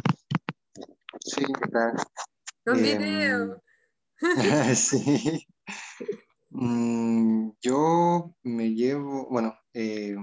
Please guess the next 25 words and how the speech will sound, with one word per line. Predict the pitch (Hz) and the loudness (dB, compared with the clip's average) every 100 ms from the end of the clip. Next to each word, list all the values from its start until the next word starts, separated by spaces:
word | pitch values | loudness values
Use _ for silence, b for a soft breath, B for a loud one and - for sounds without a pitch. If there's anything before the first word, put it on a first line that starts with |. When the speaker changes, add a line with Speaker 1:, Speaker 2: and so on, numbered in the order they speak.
| 104 - | -14 -6
Speaker 1:
¿cómo | 139 147 | 0 2
me | 143 | 2
siento | 135 139 131 135 | 0 -2 -2 0
ahora? | 127 127 147 156 | 2 2 2 0
Pues | 123 | 0
lo | 117 | 2
decía | 117 - 131 | 2 2 0
en | |
uno | 120 120 117 | 0 0 0
de | 110 | 0
los | 107 - | -2 -4
ejemplos, | 107 123 - 147 123 | -6 -8 -2 -2 0
me | 113 | -2
siento | - 117 113 110 | 0 -2 0 -2
sosegado | - 98 107 101 113 135 180 202 _ B B B B 202 - | 0 0 2 2 2 2 0 -2 _ B B B B -20 -6
después | 113 110 - 113 107 101 | -2 -2 0 2 2 2
de | 101 98 95 92 92 92 98 | 2 2 2 2 0 -2 -4
varias, | 92 101 101 98 92 - | 0 2 2 0 -2 -6
eh, | 98 92 90 87 87 87 87 _ _ _ _ _ _ _ - | -4 -4 -4 -4 -6 -8 -12 _ _ _ _ _ _ _ -20
eh, | 127 - - | -18 -16 -10
un | 113 107 | -4 0
mar | 107 107 107 | 2 2 2
de, | 101 95 | 0 0
de | 92 95 | -2 -4
sentimientos. | - 95 104 101 101 104 101 101 101 98 98 - | -4 -4 0 2 2 2 0 -2 -2 -2 -2 -8